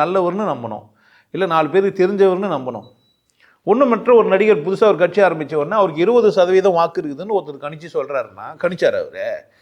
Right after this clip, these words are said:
ஏன்? இருபது சதவீதம் தானே கிடைக்கிறது வாய்ப்பு இருக்குது. ஜெயிச்சிருவாருலாம் சொல்லல அவரு. இருபது சதவீதம் பத்து எண்ணி பார்த்து இவர் போய் எல்லார்கிட்டயும் போய் லட்சோப லட்சம் இருக்கிற ஓட்டு வாக்காளர்களை போய் எண்ணி வாக்காளர்கிட்ட எல்லாம் கேட்டு கணக்கு போட்டு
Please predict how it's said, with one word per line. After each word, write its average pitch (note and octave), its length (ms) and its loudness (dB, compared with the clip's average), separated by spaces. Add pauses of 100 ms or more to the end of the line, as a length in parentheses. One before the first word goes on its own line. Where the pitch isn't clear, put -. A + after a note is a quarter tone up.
(880)
ஏன்? G3 320 0 (340)
இருபது A#3+ 200 2
சதவீதம் A3 340 2
தானே G#3 160 -2
கிடைக்கிறது F#3+ 320 0
வாய்ப்பு C#3+ 200 0
இருக்குது. C3 180 -2
ஜெயிச்சிருவாருலாம் G3+ 580 2
சொல்லல C#3+ 240 -2
அவரு. G#2 160 -12 (480)
இருபது F3+ 320 -4
சதவீதம் C#3 460 -8 (440)
பத்து D3+ 200 -4 (140)
எண்ணி G#3 180 2
பார்த்து D#3+ 360 2 (120)
இவர் F#3+ 220 0
போய் G3 260 4
எல்லார்கிட்டயும் E3 580 0
போய் D#3+ 160 -4 (140)
லட்சோப E3 360 -2
லட்சம் D3+ 200 -2
இருக்கிற D#3 320 -2
ஓட்டு D3+ 220 -2
வாக்காளர்களை D3 500 0
போய் C#3+ 260 -8
எண்ணி B2+ 260 -10 (400)
வாக்காளர்கிட்ட D3+ 600 0
எல்லாம் D3 240 0
கேட்டு C#3+ 220 -6
கணக்கு C#3+ 360 -4
போட்டு C3 220 -2